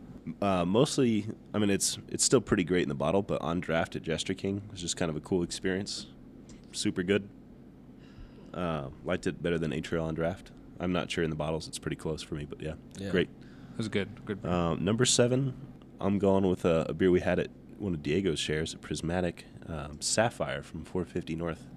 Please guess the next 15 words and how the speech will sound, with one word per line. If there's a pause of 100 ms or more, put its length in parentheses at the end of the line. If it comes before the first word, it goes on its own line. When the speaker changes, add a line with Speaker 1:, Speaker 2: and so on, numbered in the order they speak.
Speaker 3:
Oh,
dude,
I
almost
put
that
on.
That
is
such
a (220)
freaking
great
beer.
Speaker 1:
Yeah.